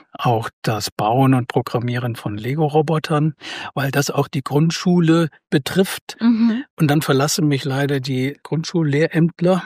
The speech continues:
Speaker 2: Ja.
Speaker 1: Ähm, und im Master haben wir dann die, äh, setzen wir das fort mit Mikrocontroller-Programmierung und,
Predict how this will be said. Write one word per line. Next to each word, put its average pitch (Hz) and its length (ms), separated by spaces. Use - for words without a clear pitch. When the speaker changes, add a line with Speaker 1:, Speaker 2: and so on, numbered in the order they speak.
Speaker 2:
Ja. 214 420
Speaker 1:
Ähm, 139 500
und 135 280
im 127 120
Master 135 600
haben 147 180
wir 135 140
dann 127 500
die, 120 500
äh, 123 160
setzen 123 340
wir 120 80
das 110 200
fort - 460
mit 127 220
Mikrocontroller-Programmierung 131 1900
und, 120 640